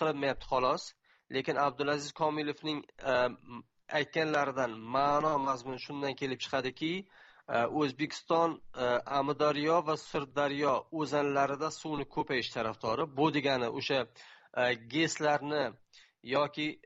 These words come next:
e, o'sha suv, e, oqimiga ta'sir qilmasligi yoki bu geslarni umuman qurilmasligini nazarda tutadi. E, demakki, aslida O'zbekiston, e, pozitsiyasi,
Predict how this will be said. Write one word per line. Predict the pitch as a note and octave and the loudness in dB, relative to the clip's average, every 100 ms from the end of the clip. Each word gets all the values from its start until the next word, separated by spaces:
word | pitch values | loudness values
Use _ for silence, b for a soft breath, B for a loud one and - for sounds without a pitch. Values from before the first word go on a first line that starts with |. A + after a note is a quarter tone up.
| C3+ | -8
e, | B2+ B2 A#2 - | -4 -2 -4 -8
o'sha | C3+ D3+ | -8 -6
suv, | - - E3+ D#3+ C#3+ - _ B2+ | -8 -4 2 2 0 -6 _ -2
e, | B2 B2 B2 A#2+ - b b D3+ | 2 4 4 2 -2 b b 2
oqimiga | D3+ - D3+ D3 C#3 D3 | 2 2 0 0 0 0
ta'sir | C#3 D3+ - | -2 -4 -6
qilmasligi | C#3+ B2+ A#2+ B2 A2+ C#3+ E3 _ B2+ | -2 -2 -2 -6 -4 -4 -4 _ -2
yoki | B2+ C3 C3+ | -2 -2 -4
bu | C#3 | -2
geslarni | C#3+ D3+ C#3+ D3 | 0 0 0 0
umuman | D3+ D3 C#3 | 0 0 0
qurilmasligini | D3 C#3 C3+ B2+ - C3 C#3 E3 - | -2 0 0 0 -2 -2 2 0 -2
nazarda | C3 B2 C3 C3 A#2 C3 | -4 -2 0 0 0 -4
tutadi. | - - A#2 G2 - _ _ _ _ | -6 -4 -4 -4 -14 _ _ _ _
E, | A#2 A#2+ A#2 | 0 2 2
demakki, | C3+ D3+ D#3+ - E3 E3 - | 0 0 -2 -4 -4 -4 0
aslida | D3+ - D3 D#3 E3+ | 0 0 -4 -2 -2
O'zbekiston, | D3 C#3+ D3+ - E3 D3 - _ _ _ | -4 -4 -8 0 2 2 -2 _ _ _
e, | B2 B2 - - | 0 0 -2 -6
pozitsiyasi, | D3+ D3+ E3 E3+ - E3 D3+ - D3 | 0 0 -2 -10 -4 0 0 0 -2